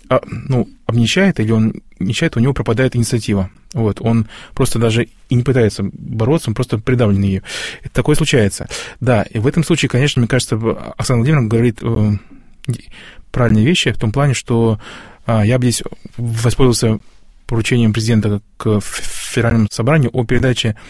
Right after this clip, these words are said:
части социальных учреждений со Н К О. То есть, если в этом субъекте Российской Федерации есть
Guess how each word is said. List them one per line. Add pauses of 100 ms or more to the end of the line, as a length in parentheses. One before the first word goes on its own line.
(600)
части
социальных
учреждений
со
Н
К
О.
То
есть,
если
в
этом
субъекте
Российской
Федерации
есть